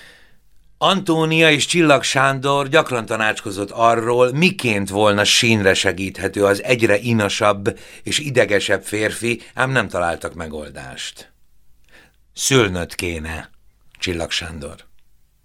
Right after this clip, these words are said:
"Nem rajtam múlik." Antónia kifutott a szalomból. Csillag Sándor a kertben talált rá, átkarolta a vállát. "Előttem ne röstelkezzél, sógorasszonyka.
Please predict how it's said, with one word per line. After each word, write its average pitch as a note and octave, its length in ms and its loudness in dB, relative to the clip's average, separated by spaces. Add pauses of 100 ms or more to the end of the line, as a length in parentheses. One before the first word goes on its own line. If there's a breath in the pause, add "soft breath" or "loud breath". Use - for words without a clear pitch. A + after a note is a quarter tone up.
(880)
"Nem A#2+ 180 0
rajtam G#2+ 400 -4
múlik." G2+ 480 -12 (720)
Antónia A2 600 0
kifutott F#2 460 -8
a G2+ 40 -6
szalomból. D#2 720 -12 (1200 loud breath)
Csillag E3 280 2
Sándor C#3 280 -2
a B2 80 0
kertben F2 560 -4
talált D#2 400 -16
rá, F#2 160 -18
átkarolta F#2+ 600 -6
a E2+ 40 -6
vállát. C2+ 800 -16 (1500 soft breath)
"Előttem G2 500 2
ne G#2+ 160 2
röstelkezzél, F#2+ 800 -2
sógorasszonyka. D#2 1160 -4